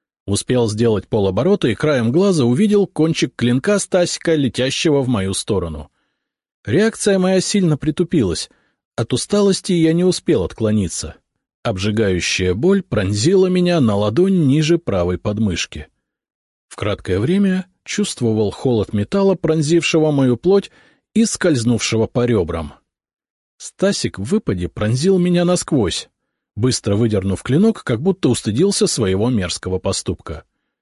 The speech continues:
Чувствую, как остатки сил покидают меня. Валюсь на спину и, собрав всё, что осталось,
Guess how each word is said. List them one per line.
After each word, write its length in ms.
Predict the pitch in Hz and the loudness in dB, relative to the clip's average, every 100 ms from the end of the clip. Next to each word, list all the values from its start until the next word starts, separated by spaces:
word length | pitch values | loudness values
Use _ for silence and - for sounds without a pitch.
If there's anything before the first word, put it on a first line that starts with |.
| _ _ _ _ _ _ _ | _ _ _ _ _ _ _
Чувствую, 720 | - 190 - 185 180 180 180 - | -4 -2 0 2 2 2 -4 -8
как 180 | - 90 | -10 -6
остатки 440 | 92 - 92 - | -6 -4 -6 -4
сил 300 | 87 - 123 | -6 -2 -2
покидают 640 | 135 135 - 135 95 80 90 | -2 -6 -4 -2 -2 -4 -6
меня. 400 | 85 80 78 _ _ _ _ _ _ _ _ | -8 -8 -12 _ _ _ _ _ _ _ _
Валюсь 400 | 95 101 101 - | -4 0 0 -2
на 140 | 156 190 | -2 -4
спину 420 | - 180 180 170 _ _ _ _ | -2 -4 -4 -6 _ _ _ _
и, 60 | 117 | -4
собрав 460 | - 139 151 117 | -2 0 0 0
всё, 300 | - - 107 | -4 -4 -4
что 220 | - - 107 | -4 -4 -4
осталось, 600 | - - 208 190 - | -2 0 2 2 -2